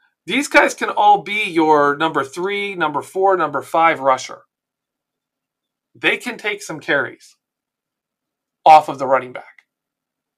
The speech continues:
But you still need a number two, maybe even a number three running back.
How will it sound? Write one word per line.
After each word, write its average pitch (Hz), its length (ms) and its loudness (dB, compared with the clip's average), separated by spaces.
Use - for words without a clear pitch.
But 156 160 -6
you 160 120 -8
still 196 520 -2
need 143 460 -10
a 165 80 -6
number 151 300 -2
two, 208 460 -10
maybe 131 320 -10
even 170 200 -6
a 170 80 -8
number 165 280 -4
three 165 280 -2
running 135 280 -6
back. - 300 -16